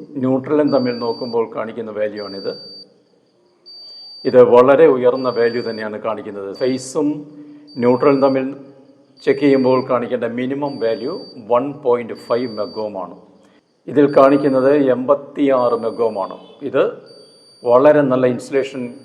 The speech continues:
ആണെന്നാണ് ഈ റീഡിംഗ് കൊണ്ട് മനസ്സിലാക്കേണ്ടത്. ഇനി അടുത്ത ചെക്ക് ചെയ്യുന്നത് ഫേസും എർത്തും തമ്മിലാണ്. അതിനുവേണ്ടി ഇതിൻ്റെ ബ്ലാക്ക് പ്രോബ് ഈ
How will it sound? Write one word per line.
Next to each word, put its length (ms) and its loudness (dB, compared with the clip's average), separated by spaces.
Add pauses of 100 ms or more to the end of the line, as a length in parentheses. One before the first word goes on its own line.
(180)
ആണെന്നാണ് 440 -4 (320)
ഈ 160 -4
റീഡിംഗ് 360 -6
കൊണ്ട് 160 -6 (100)
മനസ്സിലാക്കേണ്ടത്. 720 -8 (500)
ഇനി 100 2 (100)
അടുത്ത 160 4 (120)
ചെക്ക് 180 0
ചെയ്യുന്നത് 300 0 (140)
ഫേസും 480 -6 (160)
എർത്തും 320 -6
തമ്മിലാണ്. 360 -4 (680)
അതിനുവേണ്ടി 280 2
ഇതിൻ്റെ 220 4
ബ്ലാക്ക് 280 2
പ്രോബ് 320 0 (200)
ഈ 20 -12